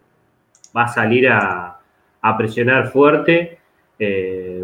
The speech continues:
va a buscar en largo, va a tratar de ganar la segunda jugada, va a tratar de, de desequilibrar con Sosa y con Benja Domínguez.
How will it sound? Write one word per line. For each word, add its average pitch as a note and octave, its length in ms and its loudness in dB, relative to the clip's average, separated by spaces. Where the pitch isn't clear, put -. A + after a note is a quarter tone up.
va A#2 60 0
a A#2+ 60 4
buscar A#2+ 280 2
en A#2 120 4
largo, C#3 760 4
va B2 120 2
a A#2 40 -4
tratar A2+ 220 2
de A#2+ 60 4
ganar A#2 200 0
la A#2 140 2
segunda A2+ 400 -4
jugada, C#3 540 0
va A#2+ 100 0
a A#2 80 0
tratar A2+ 340 -4
de, G#2 320 -2
de G#2+ 120 -2
desequilibrar A2 640 -2
con A2 200 -6
Sosa B2 400 -4
y G#2+ 40 -6
con G#2 160 -10
Benja A2 280 -10
Domínguez. C3+ 760 0